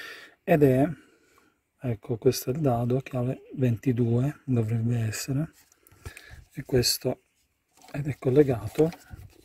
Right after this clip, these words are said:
tramite, mm, cavo elettrico, ed è collegato tramite spinotto, eccolo qui.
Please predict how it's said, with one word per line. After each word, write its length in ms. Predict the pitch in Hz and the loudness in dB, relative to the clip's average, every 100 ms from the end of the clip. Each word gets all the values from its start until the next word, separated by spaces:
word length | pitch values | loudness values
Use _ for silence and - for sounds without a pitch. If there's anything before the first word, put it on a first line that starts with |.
| - | -20
tramite, 760 | - 131 123 117 117 - - - - _ _ _ - _ - - | -16 -8 -6 -2 2 2 0 -10 -12 _ _ _ -20 _ -20 -8
mm, 300 | 131 123 113 107 _ _ | -4 -2 -4 -8 _ _
cavo 260 | - 131 120 | -14 -8 -6
elettrico, 720 | 156 135 117 - 127 - 127 - - - - - _ - - - - _ _ _ _ _ _ _ _ _ _ _ _ _ | -2 -4 -4 -8 -10 -8 -10 -10 -18 -12 -12 -12 _ -20 -20 -20 -20 _ _ _ _ _ _ _ _ _ _ _ _ _
ed 140 | - 143 | -10 -8
è 80 | 135 | -6
collegato 460 | 147 143 123 120 | -4 -2 -2 -6
tramite 360 | - 123 117 127 | -8 -4 -4 -6
spinotto, 800 | - - 127 117 117 _ 127 127 | -12 -8 -6 -6 -6 _ -6 -4
eccolo 400 | 120 - 123 117 | -6 -4 -4 -4
qui. 220 | - 117 | -4 -4